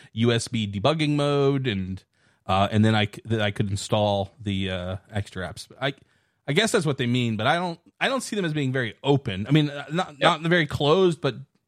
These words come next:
Speaker 1: it doesn't seem like a differentiator to me.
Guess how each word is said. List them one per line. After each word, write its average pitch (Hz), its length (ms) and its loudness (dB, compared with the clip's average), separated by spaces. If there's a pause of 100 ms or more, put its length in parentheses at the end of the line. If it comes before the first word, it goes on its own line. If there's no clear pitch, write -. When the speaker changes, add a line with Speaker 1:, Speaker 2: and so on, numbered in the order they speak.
(120)
Speaker 1:
it - 100 -12 (680)
doesn't 170 180 4
seem 185 180 4 (160)
like 139 180 0
a 127 60 2
differentiator 117 680 -4
to 78 260 -16
me. - 60 -20